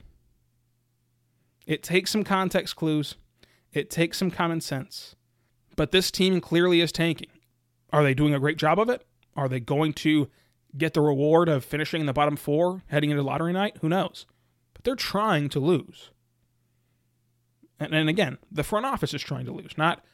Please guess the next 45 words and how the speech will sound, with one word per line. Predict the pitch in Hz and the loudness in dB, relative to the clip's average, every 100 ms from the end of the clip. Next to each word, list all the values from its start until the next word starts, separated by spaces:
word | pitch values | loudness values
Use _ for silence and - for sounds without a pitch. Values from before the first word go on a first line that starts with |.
| _ | _
the | 156 | -8
players | - 151 143 135 | 2 4 4 0
on | 143 | -2
the | 139 | -4
floor | - 139 131 | 0 0 0
each | 139 | -2
and | 139 | -4
every | 127 | -4
night. | 131 - - _ _ _ _ _ _ _ - | -6 -10 -18 _ _ _ _ _ _ _ -2
But | 160 | 2
just | 143 254 - | 4 4 2
as | 226 254 185 | 2 4 4
you | 160 | 2
can | 156 | -2
try | 143 196 | 0 0
to | |
win | 165 | 0
a | |
championship | 143 180 147 127 139 | 0 0 0 -2 -4
and | 135 | -4
you | |
can | 131 135 | -4 -4
put | 160 | -4
together | 135 143 127 | -2 -2 -2
a | |
team | - 156 143 - _ _ | -2 0 0 -2 _ _
that | 139 147 | -4 -2
you | 147 | -4
think | - 208 196 - _ _ - | 0 0 0 -6 _ _ -4
can | 147 | 4
go | 151 | 6
win | 151 143 | 6 4
a | |
championship | 120 175 147 139 143 | 0 -2 -4 -4 -6
and | - | -4
then | 139 | -2
they | 127 | -2
just | 120 - | -6 -4
fall | 151 139 | -2 -2
flat | - 151 | 0 0
on | 131 | 0
their | |
face, | 120 196 147 - | -2 -2 -2 -2
a | 151 | 0
la | 143 143 | 4 4